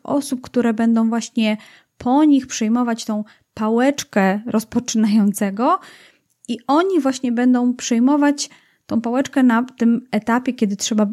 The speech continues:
to kontynuować w pewien już jakiś ustabilizowany i wiadomy sposób. I myślę, że ta obserwacja może być dla ciebie bardzo odkrywcza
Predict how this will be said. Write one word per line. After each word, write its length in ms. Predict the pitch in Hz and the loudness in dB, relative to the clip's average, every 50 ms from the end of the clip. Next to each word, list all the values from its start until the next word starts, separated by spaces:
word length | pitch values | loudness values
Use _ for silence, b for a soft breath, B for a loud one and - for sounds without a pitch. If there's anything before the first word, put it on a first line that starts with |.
| - _ | -4 _
to 100 | - 226 | -6 -6
kontynuować 880 | 226 - 226 220 214 220 233 214 202 196 202 226 240 233 233 226 - | -2 0 0 0 2 2 0 0 0 0 0 -2 0 0 -2 -2 -2
w 60 | - - | -4 -4
pewien 240 | 208 202 202 202 | -2 0 0 0
już 200 | 196 196 185 - | 0 0 -2 -2
jakiś 380 | 202 190 - 196 185 - - - _ _ _ _ _ _ _ | -6 -6 -4 -4 -6 -6 -6 -14 _ _ _ _ _ _ _
ustabilizowany 1200 | - 220 240 254 254 - - 269 240 226 240 220 214 190 - 196 190 190 190 196 214 220 214 208 - - _ _ _ | -6 -4 -4 -4 -4 -2 -2 -2 0 0 0 0 -2 0 0 0 0 0 0 0 2 2 0 0 -2 -6 _ _ _
i 340 | - 208 202 196 196 - - _ _ - | 0 2 2 2 2 0 -4 _ _ -6
wiadomy 560 | 190 202 190 196 196 190 190 202 185 180 180 | -4 -2 0 2 2 2 2 2 0 0 0
sposób. 560 | 175 - - 165 160 160 - - - - - - _ _ _ _ _ _ _ _ _ _ _ _ _ _ _ _ - | -2 -4 -2 -4 -4 -4 -4 -8 -14 -16 -18 -20 _ _ _ _ _ _ _ _ _ _ _ _ _ _ _ _ -4
I 100 | - 269 | 0 0
myślę, 260 | 294 392 - - 359 | 0 0 -2 -4 -2
że 140 | 285 277 277 | 0 0 0
ta 240 | 269 - 311 330 - | 0 0 -4 -4 -4
obserwacja 840 | 320 285 - - - 285 247 220 214 202 208 - - - 220 247 247 B B B B B B B - | -6 -8 -4 0 0 2 2 2 2 2 0 -2 -4 -6 -6 -6 -6 B B B B B B B -4
może 200 | 254 262 269 262 | -2 0 0 0
być 220 | 240 262 240 240 | 0 0 -2 -2
dla 160 | 226 233 240 240 | -2 -2 -2 -2
ciebie 580 | 240 - 254 226 240 233 233 226 220 220 - - _ _ - | -2 -4 -2 0 2 2 2 4 2 0 0 -4 _ _ -4
bardzo 880 | 220 208 202 214 254 285 320 320 311 285 285 269 269 269 262 - _ - | -4 -2 0 2 2 2 2 2 0 2 2 2 2 2 -2 -4 _ -4
odkrywcza 760 | 220 226 - - - 254 220 214 - - - 233 254 311 | -4 -4 -4 0 0 0 0 0 -2 -2 -4 -2 -2 -2